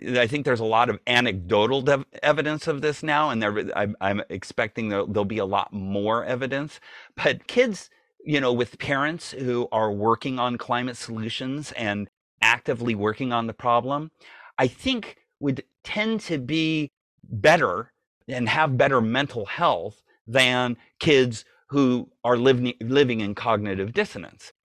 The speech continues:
It might even be better for kids to just have a normal childhood if their parents are working on climate solutions. And I think that is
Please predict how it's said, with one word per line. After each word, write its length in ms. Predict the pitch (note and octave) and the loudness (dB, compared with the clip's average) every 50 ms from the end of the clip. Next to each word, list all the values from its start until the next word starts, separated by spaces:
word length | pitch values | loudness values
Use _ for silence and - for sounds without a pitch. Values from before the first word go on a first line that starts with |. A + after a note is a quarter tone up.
| _ _ | _ _
It 340 | _ - C#3 C3 B2 - - | _ 0 0 0 0 -2 -6
might 340 | B2+ A#2+ C3 C#3+ E3 F3 - _ | -6 -2 0 0 0 0 -4 _
even 340 | - D3+ D#3 C#3 C#3+ C3+ B2 | -4 -4 -2 -2 -2 -2 -2
be 160 | A#2+ B2 A#2+ | -2 -2 -2
better 480 | A2 G2+ F#2+ A#2+ C#3 C3+ C#3 C#3 C3 B2 | -2 -4 -4 -2 0 0 2 2 2 0
for 180 | - - B2 | 0 -4 -10
kids 320 | - - - D#3 B2+ - - | -10 -6 -6 -6 -6 -6 -8
to 100 | - A#2+ | -12 -10
just 220 | - F#3 F3+ - - | -8 -8 -8 -6 -6
have 140 | E3 A#2+ | -4 -4
a 40 | - | -2
normal 300 | A2+ A#2 A#2+ A2 G#2 G2 | -2 -2 -2 -2 -4 -6
childhood 600 | - - - A3 A3+ F3+ C3+ A2+ A#2 A#2+ A#2 A#2 - - - | -6 -2 -2 0 0 0 -2 0 0 0 -2 -2 -6 -12 -6
if 140 | - D3 C3+ | -4 -2 0
their 120 | - D3 C3+ | 0 0 0
parents 320 | - F3+ F3 E3 C#3+ - | 0 0 0 0 0 2
are 100 | C3 B2 | 2 4
working 520 | C#3 G#3 A3 - C#3+ A2+ G2 G2+ B2 C#3 - _ _ _ _ _ _ _ _ - | 4 4 4 4 2 0 0 0 -4 -8 -10 _ _ _ _ _ _ _ _ 0
on 500 | B2+ B2+ A#2 A#2 A#2 A2+ A#2 A#2+ B2 A2+ - _ _ _ - | 2 4 4 4 4 4 2 2 0 -2 -4 _ _ _ 0
climate 300 | - G#3+ G#3+ E3+ A#2 - | 2 4 4 4 2 0
solutions. 680 | - - F2 D#2 C#2 - - - - _ - - - _ _ _ _ _ _ _ | 0 -2 -4 -4 -6 -6 -8 -10 -12 _ -20 -20 -20 _ _ _ _ _ _ _
And 160 | - C3 B2+ | -6 -2 -2
I 80 | A#2+ A#2+ | 0 -2
think 460 | A#2 - D#3 D3+ D3 C3+ - - - _ _ _ _ _ | -2 -4 -4 -4 -4 -4 -6 -8 -14 _ _ _ _ _
that 340 | A#2+ A#2 D3 B2 C#3 - - _ | -2 0 2 2 2 0 -2 _
is 540 | C3+ C3 B2+ B2 B2 A#2+ A#2+ A2 - - | 0 2 2 2 2 0 -2 -4 -8 -12